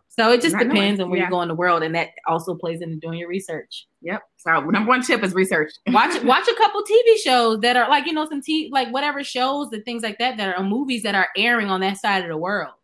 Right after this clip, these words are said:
Speaker 1: because that can have a lot to do with it too.
Speaker 2: Mm-hmm.
Speaker 1: And, uh, parts of Asia, they don't even, they don't get half of what we get. They don't, they get Friends, you know what I mean? That's all they know. That's all they have are, like, white T V shows. <laughs> So they
Speaker 2: <laughs>
Speaker 1: don't, you know, they don't see a lot of us. <laughs>
Speaker 2: Yeah, no, I used to live in China.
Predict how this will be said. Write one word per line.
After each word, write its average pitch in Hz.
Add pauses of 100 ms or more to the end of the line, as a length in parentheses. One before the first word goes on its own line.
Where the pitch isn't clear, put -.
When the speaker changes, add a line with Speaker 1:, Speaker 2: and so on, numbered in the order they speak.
(220)
Speaker 1:
because 180
that 190
can 190
have 190
a 170
lot 170
to 165 (100)
do 170
with 170
it 147
too. 175 (200)
Speaker 2:
Mm-hmm. 180
Speaker 1:
And, 175
uh, 180
parts 226
of 196
Asia, 208
they 202
don't 240
even, 196
they 208
don't 214
get 196
half 208
of 180
what 170
we 160
get. 156
They 165
don't, 180
they 202
get 202
Friends, 185
you 190
know 175
what 170
I 170
mean? 175
That's 175
all 180
they 175
know. 175
That's 190
all 196
they 180
have 180
are, 170
like, 160
white 165
T 202
V 202
shows. 220
<laughs> 220 (340)
So 262
they 269
Speaker 2:
<laughs> -
Speaker 1:
don't, 277
you 254
know, 247
they 254
don't 277
see 294
a 269
lot 214
of 190
us. 170
<laughs> - (160)
Speaker 2:
Yeah, 196
no, 202
I 196
used 247
to 226
live 196
in 220
China. 190